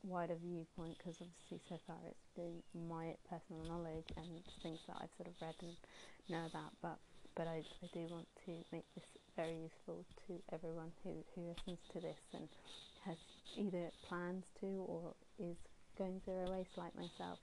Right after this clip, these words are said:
Um, but I, uh, the big thing I will say is just think planning. You really, really,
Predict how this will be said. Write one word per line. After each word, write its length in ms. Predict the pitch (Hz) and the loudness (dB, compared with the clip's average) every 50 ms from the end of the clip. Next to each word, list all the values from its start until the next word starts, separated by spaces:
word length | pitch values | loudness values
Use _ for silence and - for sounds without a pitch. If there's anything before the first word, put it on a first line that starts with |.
| - - - - - - - - - - - | -8 -10 -10 -8 -8 -8 -10 -10 -12 -2 2
Um, 360 | - 170 165 165 170 175 175 175 - - - - | 4 4 4 4 2 0 -2 -4 -6 -6 0 2
but 100 | - - | 4 4
I, 160 | 175 170 - - | 4 4 2 2
uh, 160 | - - - - - 175 | 0 0 0 -2 -2 -2
the 80 | 175 | 0
big 220 | - 180 175 170 - - | 2 2 2 2 2 0
thing 160 | 170 170 165 | 0 2 2
I 60 | 160 160 | 2 2
will 200 | 160 165 165 165 - | 2 2 0 -2 -4
say 240 | - 156 156 160 - - - | -4 -2 -2 -2 -2 -2 -2
is 160 | 165 160 170 - - - - - - - - - - - - - - | -4 -4 -4 -6 -10 -12 -14 -16 -18 -18 -20 -18 -18 -18 -16 -4 -2
just 140 | 170 165 - - - - - - | -2 -2 -2 -8 -16 -16 -2 0
think 180 | 175 165 - - - - - - - - - - | 0 0 2 -2 -6 -8 -8 -12 -10 -12 -2 0
planning. 500 | 180 160 160 165 156 156 165 160 147 143 - | 0 2 2 0 -2 -2 -2 -4 -4 -4 -2
You 180 | 185 185 185 175 170 - - - - | 0 0 0 0 0 -4 -10 0 2
really, 400 | 175 165 160 165 170 165 170 175 - | 4 4 4 4 2 0 -2 -2 0
really, 320 | 190 160 160 160 160 156 | 2 2 4 4 2 0